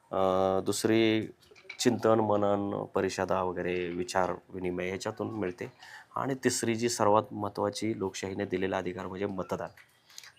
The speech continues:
ते आता आपल्याला दहा बारा दिवसावर येऊन ठेपलेलं आहे. तर तुम्ही धनगर समाजाला काय सल्ला द्याल, काय मार्गदर्शन कराल की, अ,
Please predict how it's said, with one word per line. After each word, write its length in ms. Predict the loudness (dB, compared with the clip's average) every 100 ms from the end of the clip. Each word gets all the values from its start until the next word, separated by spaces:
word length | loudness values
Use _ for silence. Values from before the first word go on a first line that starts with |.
| _ 8
ते 80 | 8
आता 160 | 10
आपल्याला 280 | 6 6 4
दहा 180 | 6 6
बारा 180 | 6 6
दिवसावर 520 | 2 0 0 0 0
येऊन 180 | 0 -2
ठेपलेलं 440 | -6 -8 -6 -10
आहे. 80 | -12 _ _ _ -20 -20 -8
तर 60 | -8 0
तुम्ही 380 | 4 6 4 2 -8 _ _ _ 4
धनगर 320 | 10 10 10
समाजाला 480 | 6 4 4 4 0 -2 8
काय 340 | 12 12 10
सल्ला 420 | 6 6 8 10 10
द्याल, 280 | 10 8 6 6
काय 160 | 8
मार्गदर्शन 520 | 10 8 8 6 4 0
कराल 300 | 2 2 0 -2
की, 260 | 0 0 -4 _ _ -20 _ _
अ, 40 | _